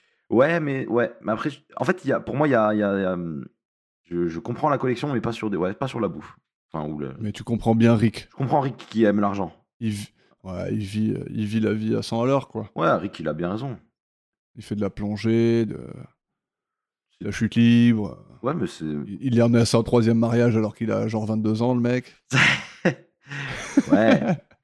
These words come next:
Speaker 2: Non, il a pas vingt-deux ans.
Speaker 1: Il veut vendre son vignoble avant de vendre sa Ferrari.
Speaker 2: Ouais.
Speaker 1: Je pense que c'est bon de le noter
Speaker 2: Ouais.
Speaker 1: aussi.
Speaker 2: <laughs> C'est, ouais, c'est pas faux.
Speaker 1: <laughs>
Speaker 2: Eh ouais, mais bon, il va pas se marier sans la Ferrari, quand même.
Speaker 1: Bah, ouais, ouais, je sais pas. <laughs>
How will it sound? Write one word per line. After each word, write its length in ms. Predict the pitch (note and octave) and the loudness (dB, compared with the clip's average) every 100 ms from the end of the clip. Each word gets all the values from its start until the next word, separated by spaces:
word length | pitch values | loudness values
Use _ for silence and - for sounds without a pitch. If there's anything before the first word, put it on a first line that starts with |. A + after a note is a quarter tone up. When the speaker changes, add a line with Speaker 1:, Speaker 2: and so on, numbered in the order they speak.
| _ E3 E3+ C3 | _ -14 -10 -4
Speaker 2:
Non, 100 | G2+ | -4
il 80 | F#2 | -4
a 40 | |
pas 140 | G2 | -6
vingt-deux 340 | G2 G2 G2 A2 | -8 -4 -4 -6
ans. 80 | A2 | -2
Speaker 1:
Il 100 | A2 | 0
veut 100 | G2+ | 2
vendre 180 | G#2 G#2 | 2 2
son 120 | A2 | 0
vignoble 340 | G2 A#2 A2 - | 2 2 0 0
avant 220 | G#2+ A#2+ | 2 2
de 60 | |
vendre 140 | A2 A2 | 0 0
sa 120 | G#2 | -2
Ferrari. 500 | - G2 G2 A2 C3 - _ _ _ _ _ _ _ _ _ | 0 2 2 0 -4 -10 _ _ _ _ _ _ _ _ _
Speaker 2:
Ouais. 280 | A2 G2 G2 - _ | -10 -8 -10 -14 _
Speaker 1:
Je 100 | - | -14
pense 160 | - | -12
que 60 | - | -6
c'est 140 | - | -2
bon 140 | G2 F#2 | 0 0
de 60 | F#2 | 0
le 60 | |
noter 220 | F2+ F#2+ | 2 4
Speaker 2:
Ouais. 60 | G#2+ | 2
Speaker 1:
aussi. 240 | F#2 G2+ A#2 - _ _ _ _ _ | 2 -2 -4 -10 _ _ _ _ _
Speaker 2:
<laughs> 80 | D3 | -14
C'est, 200 | - A#2+ | -6 -2
ouais, 140 | A2 G2+ | 0 -2
c'est 120 | - | -6
pas 80 | F#2+ | -10
faux. 180 | - - - - - | -10 -14 -14 -6 2
Speaker 1:
<laughs> 1200 | F3 D#3 D3 C3+ B2+ B2 A#2 G#2+ - D3+ E3 - | 2 4 0 -2 -2 -2 -2 -4 -8 -12 -12 -2
Speaker 2:
Eh 40 | A2 | 2
ouais, 140 | A#2+ | 4
mais 100 | G#2 | 2
bon, 140 | G2+ F2 | 0 -2
il 80 | F#2+ | -2
va 80 | |
pas 120 | - A2+ | -4 -4
se 120 | A#2 | -2
marier 200 | G#2+ A#2 | 0 2
sans 140 | A2+ | 2
la 80 | G#2 | 0
Ferrari, 400 | G#2+ G#2+ B2 C3 | 0 0 0 -2
quand 100 | G#2 | -4
même. 140 | G#2+ A2 _ | -6 -8 _
Speaker 1:
Bah, 460 | - F2+ - - _ _ _ _ _ _ _ - | -2 -2 -2 -10 _ _ _ _ _ _ _ -4
ouais, 260 | F#2+ G#2+ G#2+ | 2 4 4
ouais, 180 | F#2 G2+ - | 2 -2 -10
je 60 | - | -14
sais 80 | |
pas. 180 | - E2 - _ - | -12 -14 -16 _ -14
<laughs> 1800 | A#2 C#3+ C3+ - _ _ _ _ _ _ _ _ _ _ _ _ _ | -4 -2 -4 -10 _ _ _ _ _ _ _ _ _ _ _ _ _